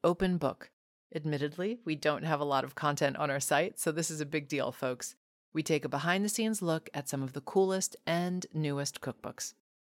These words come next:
This week's open book is Lemongrass and Lime by Chef Leah Cohen. Be sure to check it out and sign up for the Cherry Bomb newsletter while you're there. Let's thank today's sponsor,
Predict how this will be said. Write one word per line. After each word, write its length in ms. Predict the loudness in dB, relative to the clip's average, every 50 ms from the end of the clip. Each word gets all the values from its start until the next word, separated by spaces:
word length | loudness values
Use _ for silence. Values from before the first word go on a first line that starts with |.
| _ _ _ _ _ _
This 160 | -6 -4 -2
week's 240 | -4 -2 0 0 0
open 240 | 2 0 0 0 0
book 240 | 0 0 0 -2
is 200 | -4 -6 -6 -4
Lemongrass 640 | -2 0 0 0 0 -2 0 0 0 0 0 0 -2
and 140 | -4 -4 -2
Lime 460 | -2 -2 0 0 0 0 -2 -2 -4 -4 -10 -20 _ _ _
by 100 | -4 -2
Chef 260 | -2 -2 -2 -4 -4
Leah 280 | -2 -2 0 0 0 -2
Cohen. 400 | -2 -4 -4 -4 -4 -6 -8 -10 -14 _ _ _ _ _ _ _
Be 100 | -10 -8
sure 200 | -6 -2 -2 -2
to 100 | -2 -2
check 220 | 0 0 0 0 2
it 80 | 2
out 240 | 4 4 4 2 0 -4 -14 -20 -20 -20 -12 _
and 140 | -4 -2 2
sign 260 | 4 4 4 4 2
up 140 | 0 -2 -2
for 80 | -4
the 80 | -2 0
Cherry 260 | 0 2 2 2 4
Bomb 220 | 2 2 2 2 2
newsletter 520 | 2 2 2 2 2 2 2 2 -2 -4 -8 _
while 200 | 2 2 2 4
you're 200 | 2 2 0 0
there. 320 | 0 0 0 -2 -4 -8 -12 _ _ _ _ _ _ _ _ _ _ _ _ _ _ _
Let's 280 | 4 4 4 4 4 2
thank 240 | 2 0 0 0
today's 260 | 0 2 2 2 2 0
sponsor, 560 | 2 2 2 0 2 2 2 2 2 2